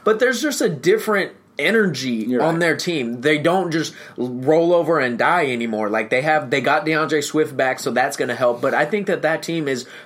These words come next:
Speaker 1: better without Matt Patricia at head coach.
Speaker 2: Lions, the future home of Robert Saleh. Um,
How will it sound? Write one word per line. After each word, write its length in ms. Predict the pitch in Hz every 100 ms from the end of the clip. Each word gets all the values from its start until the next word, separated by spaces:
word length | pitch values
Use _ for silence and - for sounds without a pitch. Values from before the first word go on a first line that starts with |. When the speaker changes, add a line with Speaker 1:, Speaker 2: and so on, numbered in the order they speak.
| -
Speaker 1:
better 680 | 120 156 175 165 123 113 117
without 720 | 113 123 147 147 143 143 - _
Matt 280 | 127 127 131
Patricia 420 | - - 175 -
at 160 | 113 117
head 180 | 127 123
coach. 400 | - - - -
Speaker 2:
Lions, 340 | 113 120 95
the 80 | 104
future 300 | - 127 135
home 300 | 123 110 104
of 120 | 104
Robert 360 | 104 95 98 -
Saleh. 380 | 98 78 71 - - - - - _ -
Um, 500 | 151 151 156 156